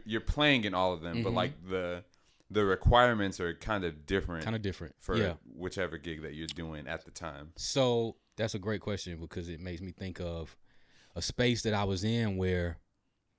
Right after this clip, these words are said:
Speaker 2: I was working, but I wasn't, I was working and I was around a lot of the guys in the city that are respected,
Speaker 1: Mm-hmm.
Speaker 2: that get a lot of the bigger calls.
Speaker 1: Mm-hmm.
Speaker 2: And I was, I was around them and they were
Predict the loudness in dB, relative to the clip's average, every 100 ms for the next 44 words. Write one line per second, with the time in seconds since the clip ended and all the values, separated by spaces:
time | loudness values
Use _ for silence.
0 | _ _ -6 0 2 0 2 4 4 2
1 | -2 -2 -8 -4 0 0 2 0 0 -4
2 | -6 _ _ -2 -2 2 2 4 2 0
3 | 0 -2 -2 -2 0 0 0 -2 0 0
4 | -2 -4 -4 -4 -4 -4 -6 -6 -8 -6
5 | -6 -4 -6 -8 _ _ _ _ _ -8
6 | -4 -4 -4 -10 _ _ _ _ _ -6
7 | -6 -4 -4 -4 -6 -10 -12 _ _ -10
8 | -8 -8 -6 -6 -6 -8 -14 -8 -4 -2
9 | -2 -4 -6 -4 -2 -2 -4 -4 -4 -2
10 | -4 -6 -8 -8 -6 -6 -6 _ _ _
11 | _ _ _ _ _ _ -20 -20 -20 -6
12 | -2 2 2 0 -4 -12 _ _ _ _
13 | _ _ _ _ _ _ _ _ _ _
14 | _ -4 -2 -2 -2 0 0 2 0 0
15 | 0 -2 -2 -4 -6